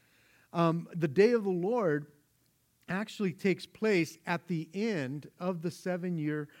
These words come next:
period, the tribulation time, whereas most of us believe, and I'm on, in that camp that believe that the rapture will happen before the seven-year tribulation. And so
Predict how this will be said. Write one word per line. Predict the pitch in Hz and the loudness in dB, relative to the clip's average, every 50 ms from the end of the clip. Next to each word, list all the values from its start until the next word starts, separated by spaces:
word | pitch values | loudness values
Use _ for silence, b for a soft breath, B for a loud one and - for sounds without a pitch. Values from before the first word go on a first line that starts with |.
| B B _ - | B B _ -12
period, | - - 220 226 220 180 160 151 147 143 131 | -6 -2 0 2 2 4 4 2 2 0 -4
the | 143 | -6
tribulation | 143 - - 185 160 147 165 156 151 143 143 139 - 165 143 | -6 -4 -4 -4 -2 -2 -2 -2 -2 -2 -4 -4 -6 -8 -10
time, | 131 - - - 220 214 180 160 147 | -10 -12 -12 -10 -8 -6 -6 -4 -4
whereas | 143 156 156 151 151 151 135 B B B B B B B | -4 -2 -2 -2 -2 -2 -4 B B B B B B B
most | 156 151 147 160 175 185 180 - - - | -6 -4 -2 0 0 -2 -2 -6 -10 -12
of | 170 160 143 165 | -10 -6 -4 -2
us | 190 185 165 160 160 | 0 0 0 -2 0
believe, | 165 165 160 156 175 196 185 156 151 139 | 0 0 2 2 2 2 2 2 0 0
and | 147 147 151 | -2 -4 -6
I'm | 151 151 151 151 | -6 -6 -6 -6
on, | 147 147 147 - | -6 -8 -8 -8
in | 156 147 143 | -8 -6 -6
that | 135 123 123 - | -6 -6 -8 -10
camp | - - 202 202 165 143 143 | -10 -8 -8 -6 -8 -8 -10
that | - 143 | -10 -10
believe | 131 151 147 143 170 190 180 156 139 | -8 -8 -6 -4 -2 -2 -2 -4 -6
that | 147 135 - | -8 -8 -8
the | - 135 | -8 -8
rapture | 131 139 147 147 - - 156 139 | -6 -6 -6 -8 -10 -12 -12 -12
will | 131 139 | -10 -10
happen | 123 110 120 117 - _ - 120 117 113 B B B B B B _ | -10 -10 -10 -10 -12 _ -14 -14 -14 -16 B B B B B B _
before | - 143 - - _ - 190 190 180 156 143 135 131 | -10 -10 -10 -10 _ -4 -2 0 0 0 -2 -2 -4
the | 131 127 135 135 | -6 -6 -8 -8
seven-year | - - 165 143 135 135 139 135 131 127 120 120 117 - | -8 -8 -8 -8 -6 -6 -6 -6 -6 -6 -8 -8 -12 -12
tribulation. | - - 123 117 127 123 123 143 180 185 180 175 - - 110 92 101 _ _ _ _ _ _ _ _ _ _ _ _ _ _ _ _ - | -10 -10 -8 -8 -6 -6 -4 -2 0 0 0 -2 -4 -10 -14 -16 -18 _ _ _ _ _ _ _ _ _ _ _ _ _ _ _ _ -10
And | 151 131 | -10 -6
so | - 170 160 147 139 | -4 -2 -2 -2 -4